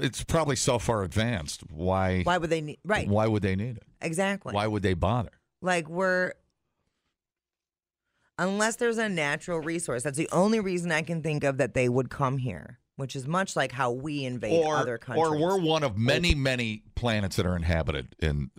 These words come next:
Speaker 1: the vastness of space.
Speaker 2: Yeah.
Speaker 1: We're just, like, one of, I mean, w-, the closest planet star to us, i-, i-, if you traveled, is, like, fifty thousand years away.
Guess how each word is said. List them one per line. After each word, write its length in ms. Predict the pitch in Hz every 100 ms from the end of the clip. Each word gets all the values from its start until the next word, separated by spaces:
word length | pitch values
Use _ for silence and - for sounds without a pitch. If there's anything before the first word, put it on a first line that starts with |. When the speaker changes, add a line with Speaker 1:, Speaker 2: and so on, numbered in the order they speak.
| _
Speaker 1:
the 140 | 78 78
vastness 580 | 78 65 - 71 -
of 100 | -
space. 440 | - - 60 - - _ _
Speaker 2:
Yeah. 280 | 151 147 98
Speaker 1:
We're 140 | - 143
just, 180 | 143 139
like, 160 | 127
one 320 | 107 123 127
of, 220 | 127 101 - - -
I 60 | 190
mean, 140 | 196
w-, 320 | 208 180 - 170
the 100 | 165
closest 540 | - 208 247 - 208
planet 520 | - - 135 131 107 -
star 600 | - 120 113 90 69 73 _ _ _ _ _ _ -
to 180 | 139
us, 180 | 110 107 -
i-, 60 | 117 -
i-, 100 | - -
if 180 | 127
you 100 | 113
traveled, 760 | 104 - 143 143 139 123 113 104 - _ _ _ _ _ _ _ _ _ _ _ _ _ _ _ -
is, 160 | - 139
like, 120 | 147
fifty 300 | - 175 135
thousand 340 | 123 123 101 95
years 200 | 90 80
away. 280 | 80 78